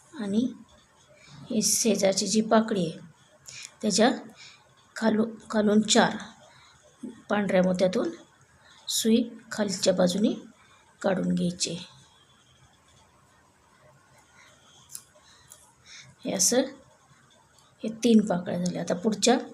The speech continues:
निळ्या मोतीत सुई घ्यायची आणि अशाच ह्या सेम पाकळ्या तयार करून घ्यायच्या.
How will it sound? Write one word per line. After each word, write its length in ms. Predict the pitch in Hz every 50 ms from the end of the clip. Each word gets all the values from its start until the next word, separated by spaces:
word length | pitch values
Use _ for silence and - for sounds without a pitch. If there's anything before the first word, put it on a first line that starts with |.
| - _ _ _ - - _ _ _ _ 220
निळ्या 480 | 214 208 202 208 202 196 202 233 262 254 - - - - _ _ _ _ _ _ _ _ _ -
मोतीत 400 | 220 220 214 196 - 196 180 180 - - - - - - - 196
सुई 300 | 190 - - 220 202 190
घ्यायची 480 | 180 185 180 180 180 - 220 226 269 - - - - - - _ _ _ _ _ _ _ _ _ _ _ _ _ - _ _ _ _ _ - - - - _ -
आणि 160 | 220 196 190
अशाच 420 | 196 202 - 226 240 254 - - - - - - - _ _ _
ह्या 140 | - 202 196
सेम 280 | - - 233 233 294 - - - - - - _ _ - - _ _ _ -
पाकळ्या 340 | - 196 185 202 220 254 311 302 - - - - - _ _ _ _ -
तयार 260 | 220 208 196 180 -
करून 340 | - - 214 190 180 175 170
घ्यायच्या. 360 | 175 170 165 - - 175